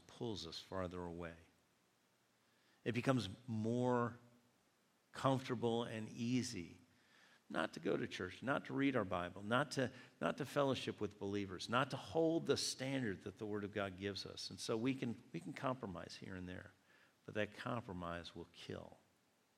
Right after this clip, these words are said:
things in our lives.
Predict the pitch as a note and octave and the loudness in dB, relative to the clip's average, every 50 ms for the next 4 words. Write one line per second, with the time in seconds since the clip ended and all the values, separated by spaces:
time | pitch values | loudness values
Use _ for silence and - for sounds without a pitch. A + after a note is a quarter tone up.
0 | _ _ _ _ _ _ _ _ _ _ _ _ _ _ _ _ _ _ _ _ | _ _ _ _ _ _ _ _ _ _ _ _ _ _ _ _ _ _ _ _
1 | _ _ - F2+ F#2 F2 D#2+ F2+ F2 E2+ F2 F2 E2+ E2+ F2 F2 E2+ E2+ E2 F2 | _ _ -8 -6 -6 -6 -8 -8 -6 -6 -6 -8 -8 -10 -10 -12 -14 -16 -18 -16
2 | - - - | -16 -16 -16